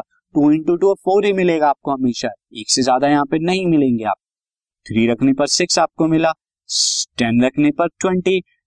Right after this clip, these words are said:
and so on, यहाँ पर पता लग रहा है जब भी हम एक डोमेन रखेंगे हमें सिंगल रेंज ही ऑब्टेन्ड होगा। तो ये क्या होगा, yes it is a function, yes it is a function since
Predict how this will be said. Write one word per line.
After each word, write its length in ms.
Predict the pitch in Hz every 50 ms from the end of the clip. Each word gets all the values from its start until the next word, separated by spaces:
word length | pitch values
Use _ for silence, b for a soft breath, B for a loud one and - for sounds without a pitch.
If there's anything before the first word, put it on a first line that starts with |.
| _ _
and 180 | - 311 294 294
so 180 | - - - 208 208
on, 140 | 190 185 175
यहाँ 180 | 165 165 156
पर 180 | 151 - 156 139
पता 260 | - 135 120 - 127 120
लग 160 | 120 113 120
रहा 80 | 143
है 80 | 160 156 - -
जब 160 | 131 123 117 113
भी 160 | 151 196 208 196
हम 140 | 180 170
एक 100 | 160 147 127
डोमेन 360 | 131 123 117 120 117 113 110
रखेंगे 300 | 110 - 123 123 127 151
हमें 160 | 160 165 160
सिंगल 400 | 151 - - 131 120 120 123 117 110
रेंज 200 | 113 113 110 107
ही 60 | 127 -
ऑब्टेन्ड 420 | - - - _ 117 101 95 92
होगा। 680 | 92 85 - _ _ _ _ _ _ _ _ _ _ _
तो 80 | - 113
ये 220 | 101 107 123 127
क्या 180 | 123 - 151 139
होगा, 260 | 135 131 127 156 170 180 - - _ - -
yes 180 | 156 185 - - - - 135
it 120 | 123 -
is 100 | 120 113
a 80 | 131 127 -
function, 480 | - 156 151 135 117 - 131 107 85 - _ _ _ _ _ _ _ _ _ _ _ _
yes 200 | 113 123 151 - - - _ _ _ _ _ _ _
it 200 | - 139 131 135
is 220 | 151 165 170 - - - - -
a 60 | 151 143 - - - -
function 600 | - 123 120 113 110 - - 143 143 165 190 180 - _ _ _ _ _ _ _ _ _ _ _ _ _ _ _ _ _ _ _ _ _ _ _ _ _ _ _ _ _ _ _ _ _ _ _ _ _ _ _ _ _ _ _ _ _ _ _ _ _ _ _ _ _ _ _ _ _ _ -
since 520 | - - - - 165 165 190 190 -